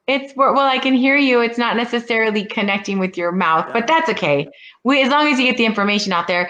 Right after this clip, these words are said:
Speaker 1: So can you talk to us a little bit? Thank you for coming and, and chatting with us. We're really talking about covid in our community, and I'm joined by Doctor Cullen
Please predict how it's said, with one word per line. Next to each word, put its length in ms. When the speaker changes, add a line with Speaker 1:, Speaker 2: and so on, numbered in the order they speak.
Speaker 1:
So 220
can 180
you 220
talk 300
to 180
us 160
a 80
little 200
bit? 220
Thank 220
you 80
for 180
coming 420
and, 200
and 200
chatting 360
with 120
us. 160
We're 120
really 200
talking 360
about 360
covid 380
in 100
our 140
community, 520
and 80
I'm 200
joined 340
by 400
Doctor 300
Cullen 520